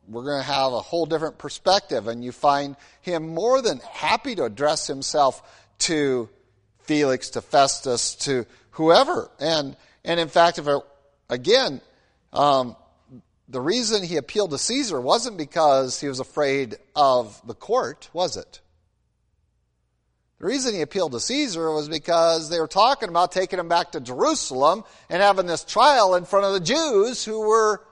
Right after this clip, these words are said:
committed to killing him. The persecution primarily of the church in the,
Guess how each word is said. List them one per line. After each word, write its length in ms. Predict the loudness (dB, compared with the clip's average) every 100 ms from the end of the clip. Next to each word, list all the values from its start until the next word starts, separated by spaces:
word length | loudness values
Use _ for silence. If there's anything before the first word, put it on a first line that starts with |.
| _ _ -8
committed 380 | -4 0 0 -2
to 60 |
killing 360 | 0 4 4 2
him. 260 | -6 -8 -12 _ _ _ _ _ _ _ _ _ _
The 80 | -20
persecution 920 | -6 -4 -2 -6 -8 -6 -6 -4 -6
primarily 680 | -4 -2 -2 0 0 0 0
of 80 | -4
the 100 | -6
church 400 | -4 -2 -2 -4
in 80 | -10
the, 120 | -10